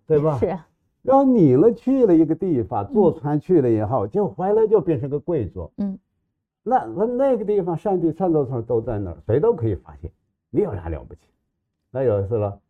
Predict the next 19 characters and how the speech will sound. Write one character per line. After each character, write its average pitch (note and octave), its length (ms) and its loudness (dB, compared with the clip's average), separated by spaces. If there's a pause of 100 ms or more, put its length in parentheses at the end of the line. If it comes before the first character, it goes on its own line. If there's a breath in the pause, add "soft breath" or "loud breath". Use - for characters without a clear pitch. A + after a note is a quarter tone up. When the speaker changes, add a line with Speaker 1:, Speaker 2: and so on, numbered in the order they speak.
(640)
Speaker 1:
那 G#2+ 160 -8
个 G2 320 -6 (800)
在 G2+ 140 -4
吃 - 240 -6
饭 C3+ 240 0
嘛， C#2+ 80 -10
一 F2+ 80 -6
个 F2+ 80 -4
圆 F#2 260 -2
桌 G#2 140 -4
上， F#2+ 340 -8
然 F#2+ 140 -8
后 F#2+ 300 -6 (760)
那 G#2+ 220 -6
个 F#2+ 120 -12
哥 A#2+ 140 0
伦 A2 160 -4
布 A#2+ 140 -2
呢， F#2+ 200 -4